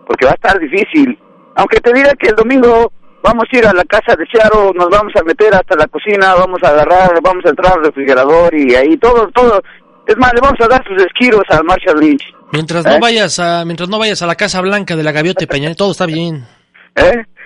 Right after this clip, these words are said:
Speaker 1: Ya, to-, y todo enfrente, o todo enfrente de, de, de, del twelve man, del, del jugador número doce, para que, para que aprendan. Ya se, ya, es la, se, vamos a repetir la dosis del año pasado.
Speaker 2: Oye, Memo, fíjate que,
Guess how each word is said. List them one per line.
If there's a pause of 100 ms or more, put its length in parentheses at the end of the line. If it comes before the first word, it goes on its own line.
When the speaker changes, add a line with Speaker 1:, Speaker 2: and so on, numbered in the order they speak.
(260)
Speaker 1:
Ya,
to-,
y
todo
enfrente,
o
todo
enfrente
de,
de,
de,
del
twelve
man,
del,
del
jugador
número
doce,
para
que,
para
que
aprendan. (540)
Ya
se,
ya, (220)
es
la, (140)
se,
vamos
a
repetir
la
dosis (580)
del
año
pasado.
Speaker 2:
Oye,
Memo,
fíjate
que,